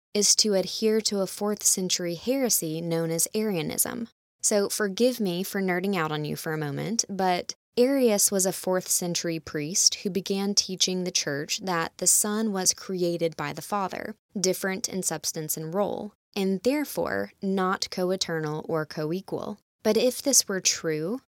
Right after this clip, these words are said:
then that would effectively render Christ's death and resurrection null and void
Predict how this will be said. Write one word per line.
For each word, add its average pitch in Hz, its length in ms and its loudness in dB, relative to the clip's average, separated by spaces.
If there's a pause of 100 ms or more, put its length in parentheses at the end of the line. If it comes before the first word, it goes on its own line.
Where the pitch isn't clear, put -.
(120)
then 196 180 2
that 214 180 2
would 269 120 2
effectively 208 680 0
render 180 380 0
Christ's - 540 -2
death 165 420 -4
and 175 180 -2
resurrection 165 760 0 (200)
null 185 420 2
and 175 200 0
void 185 520 -2